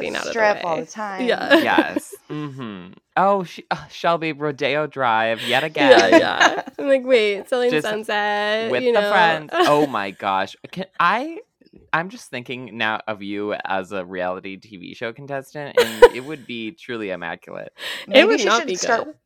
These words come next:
Speaker 2: she should start working on her real estate license now, so then
Speaker 1: Yeah.
Speaker 2: she can go on Selling Sunset.
Speaker 1: Yeah, exactly. That would be the dream. It, it's a
Speaker 2: So you
Speaker 1: lot of
Speaker 2: also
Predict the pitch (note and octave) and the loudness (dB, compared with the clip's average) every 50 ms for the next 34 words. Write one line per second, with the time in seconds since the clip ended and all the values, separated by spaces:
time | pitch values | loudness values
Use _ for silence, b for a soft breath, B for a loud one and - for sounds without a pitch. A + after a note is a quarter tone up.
0 | _ - - A3 G#3 A#3+ - C#4+ B3+ G#3+ G3+ F#3 F#3+ G3+ G3+ F#3+ F#3+ F3+ D#3+ E3 | _ -18 -14 -14 -12 -8 -6 -4 -2 -2 -4 -6 -8 -12 -10 -10 -8 -6 -6 -4
1 | E3+ E3+ F3 - - F#3+ E3+ E3+ E3+ E3 E3+ E3+ - E3 D#3+ C#3+ D3 D3+ E3 D3 | -4 -4 -6 -6 -8 -8 -6 -4 -4 -6 -6 -8 -12 -14 -14 -14 -14 -12 -12 -10
2 | C#3 D3 D3+ D3 - - - - - - G#3+ - E3 E3+ F3 D#3+ D#3+ D#3 D#3 D#3 | -4 -2 0 0 0 0 -4 -6 -8 -8 -10 -10 -12 -12 -10 -8 -6 -6 -6 -8
3 | - D#3+ C#3+ B2 C3 C#3 C#3 B2+ - - - - G#3 G3+ F3 - A#2+ F3 G#3 G#3 | -8 -10 -10 -10 -12 -14 -16 -18 -16 -10 -6 -4 -2 -2 -4 -4 -6 -8 -8 -8
4 | - - - - - F3 - G3 G3+ G#3+ A3+ A#3 D#4 D#4+ D4+ D4+ D4+ D4 C4 G#3 | -10 -12 -10 -10 -12 -10 -8 -6 -6 -6 -6 -6 -6 -6 -4 -4 -4 -4 -4 -4
5 | G3+ - E3 D3 B2 G#2 - - E3+ G3 G3 F3+ F3+ A3 A3+ - B3+ B3 A#3+ A#3 | -6 -6 -8 -8 -8 -8 -10 -8 -8 -6 -6 -4 -6 -6 -4 -2 -2 0 2 2
6 | A#3+ F#3+ F3+ F#3 F#3 | 4 4 4 4 2